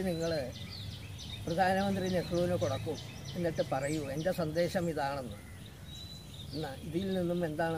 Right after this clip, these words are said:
നമ്മൾ മനസ്സിലാക്കേണ്ടത്? ഇന്ത്യ എന്നുള്ളതായിട്ടുള്ള രാജ്യം സ്വാതന്ത്ര്യം പ്രാപിച്ചു, അതായത് അത് മ-, മതത്തിൻ്റെ അടിസ്ഥാനത്തിൽ രണ്ടായിട്ട് വെട്ടിമുറിക്കപ്പെട്ടു.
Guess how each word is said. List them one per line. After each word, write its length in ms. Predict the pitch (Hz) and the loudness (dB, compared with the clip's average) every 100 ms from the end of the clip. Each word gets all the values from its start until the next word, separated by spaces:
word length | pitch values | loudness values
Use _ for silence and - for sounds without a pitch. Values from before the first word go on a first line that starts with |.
| 160 | 0
നമ്മൾ 160 | 156 151 | -2 -2
മനസ്സിലാക്കേണ്ടത്? 640 | 147 139 165 160 190 - 160 - - - - - - - - - - - 147 | -4 -4 -4 -2 -4 -6 -8 -10 -12 -12 -12 -12 -12 -12 -12 -12 -12 -8 -4
ഇന്ത്യ 220 | 190 226 214 | 8 10 10
എന്നുള്ളതായിട്ടുള്ള 760 | 208 196 180 180 170 170 160 165 156 | 6 4 4 6 6 4 2 2 2
രാജ്യം 340 | 143 139 147 170 - - - - - - - - | 0 -2 -6 -6 -10 -12 -10 -12 -12 -12 -12 -6
സ്വാതന്ത്ര്യം 460 | 170 165 175 185 170 | 0 2 4 4 4
പ്രാപിച്ചു, 360 | 151 147 - 175 - - - - - - - - - | 0 -2 -4 -8 -8 -12 -12 -10 -10 -10 -10 -6 0
അതായത് 380 | 175 170 175 170 | 4 6 6 6
അത് 160 | 170 165 170 | 6 4 2
മ-, 160 | 156 151 | 0 -2
മതത്തിൻ്റെ 420 | 147 156 - 165 165 | -2 -2 -2 0 0
അടിസ്ഥാനത്തിൽ 500 | 147 165 165 156 151 151 | 0 0 2 2 0 0
രണ്ടായിട്ട് 420 | 151 151 165 151 160 | 2 2 2 2 -2
വെട്ടിമുറിക്കപ്പെട്ടു. 800 | 151 165 165 - 147 - - | 0 2 2 0 -4 -4 -6